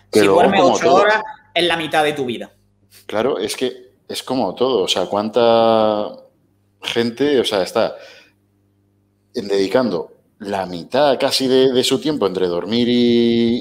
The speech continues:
Speaker 1: y, y trabajar, pero en cosas que realmente no le llenan? Si a ti luego,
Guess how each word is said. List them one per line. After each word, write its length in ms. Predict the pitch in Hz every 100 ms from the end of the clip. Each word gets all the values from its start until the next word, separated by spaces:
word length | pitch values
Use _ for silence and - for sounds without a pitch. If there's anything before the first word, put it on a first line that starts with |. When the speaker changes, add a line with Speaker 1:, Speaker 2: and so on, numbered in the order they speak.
| -
Speaker 1:
y, 680 | 113 120 113 110 110 - 110
y 20 |
trabajar, 560 | 113 113 113 131 151 - _ _ _ -
pero 180 | 104
en 120 | 98 92
cosas 300 | 135 160 -
que 120 | 107
realmente 420 | 110 123 127 151
no 140 | 143
le 140 | 107 80
llenan? 340 | 127 139 - _ _ _ _ _ _ _ _ _ _ _ _
Si 240 | - -
a 100 | 104
ti 140 | - 135
luego, 560 | 151 127 82 - -